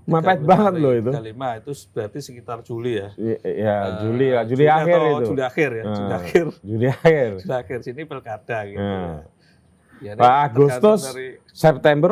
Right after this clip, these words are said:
Speaker 1: Oktober, November udah pilkada.
Speaker 2: Iya.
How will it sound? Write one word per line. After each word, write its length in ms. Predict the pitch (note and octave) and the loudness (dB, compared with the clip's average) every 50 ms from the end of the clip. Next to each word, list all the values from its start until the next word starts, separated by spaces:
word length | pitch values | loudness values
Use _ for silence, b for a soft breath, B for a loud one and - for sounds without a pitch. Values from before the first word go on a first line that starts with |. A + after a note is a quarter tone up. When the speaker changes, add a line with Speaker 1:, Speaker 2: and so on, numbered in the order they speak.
| G3 D#3+ | 0 -2
Speaker 1:
Oktober, 320 | C#3 C#3 - E3+ E3+ G#3+ - - | -4 -2 -2 0 0 0 0 2
November 420 | F3 F3+ F3+ F3 F3+ F3 G3 A#3 A#3+ A3+ | 2 2 2 4 2 2 4 4 4 6
udah 140 | G3 F#3+ F3+ | 4 2 2
pilkada. 540 | E3 F#3 F3+ F3 B3 A#3+ A3+ F3+ D#3+ C3 G#2+ F2 E2+ - b b b b _ _ | 2 0 0 4 4 6 6 6 4 2 0 -4 -8 -16 b b b b _ _
Speaker 2:
Iya. 460 | - C3 C3+ B2 G#2+ G2 F#2+ F#2 | -6 -2 -2 -2 -2 -4 -10 -14